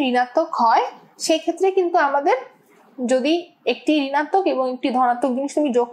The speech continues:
করো, ultimately তো বিয়োগই হচ্ছে, ঠিক আছে? সেই ক্ষেত্রে তুমি তোমার উৎপাদকের পার্থক্য এই মাঝের রাশি সমান হয় কিনা সেটি খেয়াল করবে,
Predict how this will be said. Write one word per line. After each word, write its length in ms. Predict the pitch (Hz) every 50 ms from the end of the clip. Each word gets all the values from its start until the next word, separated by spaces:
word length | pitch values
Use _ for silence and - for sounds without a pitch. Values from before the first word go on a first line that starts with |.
| -
করো, 140 | 247 240 285 - - 196
ultimately 380 | 214 220 233 220 220 220 - 226 -
তো 40 | 247 214 196 196
বিয়োগই 360 | 202 240 233 233 220 226 240 214
হচ্ছে, 220 | 214 202 - - 196 -
ঠিক 100 | - 277 285
আছে? 120 | 302 294 - - - _ - _ _ -
সেই 140 | - 320 339 339
ক্ষেত্রে 240 | 370 359 349 370 370 370
তুমি 120 | 349 349 403 415
তোমার 160 | 339 269 269 247 - 269
উৎপাদকের 440 | 269 - 285 262 294 302 339 339 339 -
পার্থক্য 500 | - 254 262 262 - - 359 349 359 - - - - - - -
এই 60 | 233 226 220
মাঝের 240 | 214 214 202 240 247 226
রাশি 180 | 233 233 - 254 240 -
সমান 200 | 254 240 233 240 247
হয় 140 | 254 254 254 254
কিনা 160 | 294 285 349 453 - - - _ _ _ _ _ _ _ _ _ _ _ _ _ _ - _ _ -
সেটি 200 | - 330 - 262 240 -
খেয়াল 160 | 233 208 - - -
করবে, 200 | 381 349 -